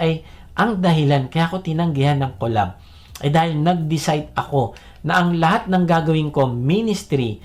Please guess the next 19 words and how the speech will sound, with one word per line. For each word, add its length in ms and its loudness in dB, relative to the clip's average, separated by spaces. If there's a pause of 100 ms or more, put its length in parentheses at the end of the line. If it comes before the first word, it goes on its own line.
(200)
ay 140 0
magre-resulta 880 2
lang 180 2
dapat 380 0
sa 160 -4
paggawa 640 0
ng 160 -4
alagad. 480 -4 (400)
Kung 160 2
hindi 400 0
ito 160 2
magbubunga 560 4
ng 240 2
disciples, 720 -2
ay 240 2
hindi 160 0
ko 80 -2
ito 240 0
gagawin. 640 -4